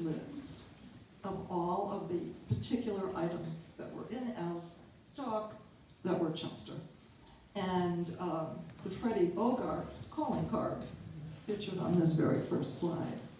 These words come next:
was one of them. And Diane, you might wanna talk about the other discoveries that are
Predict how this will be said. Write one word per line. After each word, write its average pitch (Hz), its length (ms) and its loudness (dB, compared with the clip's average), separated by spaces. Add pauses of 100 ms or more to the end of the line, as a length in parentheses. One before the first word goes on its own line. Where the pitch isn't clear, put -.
(140)
was 170 200 -2
one 156 160 0
of - 220 -4
them. - 440 0 (760)
And 165 360 -2
Diane, 185 340 0
you 220 100 4
might 240 220 6
wanna 190 240 2
talk 170 240 -2
about 160 320 -4
the 165 140 -4
other 160 340 -4
discoveries 165 720 -6
that - 140 -6
are - 160 -6